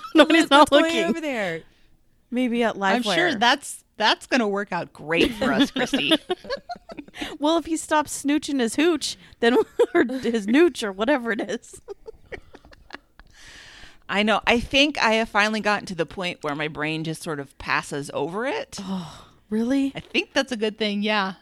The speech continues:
Speaker 1: Oh,
Speaker 3: I really
Speaker 1: man.
Speaker 3: am not hearing it anymore.
Speaker 1: Maybe it's gone? I,
Speaker 2: No, it's
Speaker 1: there
Speaker 2: not.
Speaker 1: was a
Speaker 2: I
Speaker 1: really bad one probably about three shows ago. Ugh.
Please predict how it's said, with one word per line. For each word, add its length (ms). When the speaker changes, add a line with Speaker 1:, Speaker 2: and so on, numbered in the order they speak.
Speaker 1:
Oh, 120
Speaker 3:
I 40
really 400
Speaker 1:
man. 100
Speaker 3:
am 60
not 220
hearing 360
it 80
anymore. 460
Speaker 1:
Maybe 280
it's 180
gone? 540
I, 180
Speaker 2:
No, 380
it's 120
Speaker 1:
there 80
Speaker 2:
not. 200
Speaker 1:
was 140
a 20
Speaker 2:
I 40
Speaker 1:
really 360
bad 360
one 380
probably 480
about 280
three 320
shows 380
ago. 480
Ugh. 480